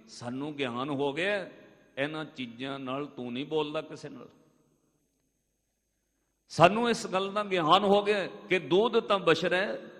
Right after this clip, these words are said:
ਥਣੋਂ ਮਿਟਾ ਦਿਓ, ਦੁੱਧ ਚੜਾਉਣ ਨਾਲ ਤੂੰ ਨਹੀਂ ਮਿਲੇਗਾ, ਕਿਉਂਕਿ ਦੁੱਧ ਜਿਹੜਾ ਹੈ,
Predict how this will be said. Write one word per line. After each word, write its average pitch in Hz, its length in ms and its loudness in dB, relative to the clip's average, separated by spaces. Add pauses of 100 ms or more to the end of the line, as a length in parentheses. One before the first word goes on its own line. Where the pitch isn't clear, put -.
ਥਣੋਂ 151 260 0
ਮਿਟਾ 170 300 2
ਦਿਓ, 165 360 -4
ਦੁੱਧ 233 460 2
ਚੜਾਉਣ 165 420 0
ਨਾਲ 185 220 -2
ਤੂੰ 190 200 -6
ਨਹੀਂ 196 160 -2
ਮਿਲੇਗਾ, 180 440 -4 (640)
ਕਿਉਂਕਿ 131 280 -2
ਦੁੱਧ 202 280 4
ਜਿਹੜਾ 190 240 2
ਹੈ, 143 240 -2